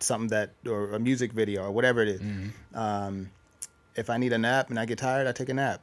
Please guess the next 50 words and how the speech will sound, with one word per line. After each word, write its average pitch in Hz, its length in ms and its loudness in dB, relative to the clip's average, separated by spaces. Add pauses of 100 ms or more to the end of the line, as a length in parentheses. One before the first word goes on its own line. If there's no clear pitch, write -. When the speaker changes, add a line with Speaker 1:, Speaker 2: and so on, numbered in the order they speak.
(140)
Speaker 1:
for - 140 -12
twenty 113 220 -4
minutes, 117 460 -4
you 104 80 -8
know. 101 260 -8 (140)
Maybe 101 240 -4
I 104 40 -2
brew 107 140 -4
some 110 160 -6
coffee, 117 400 2
I 107 60 2
wake 110 240 -2
up, 117 180 -2
I 101 60 -4
have 101 120 -8
some 98 120 -10
coffee, 113 420 -2
whatever. 107 400 -4 (280)
In 110 60 -6
the 113 60 -2
morning, 127 380 2
I 107 140 0 (160)
take 123 200 -2
my 117 80 0
dog 123 220 2
out 117 100 2
on 117 140 2
a 117 40 0
walk. 135 360 0
Just 107 160 -6
getting 107 200 0
outside 107 460 -2
helps 110 240 -8
me 107 100 -6
clear 110 220 -4
my 104 120 -2
head, 107 340 -4
you 113 100 -4
know. 104 100 -2
So 107 180 -2
it's 107 120 -6
like, 110 160 0 (240)
it's 120 140 -4
all 139 180 4
these 127 240 2
little 131 300 6
things 151 300 -2
that 147 120 4
I 147 80 6
do, 156 320 2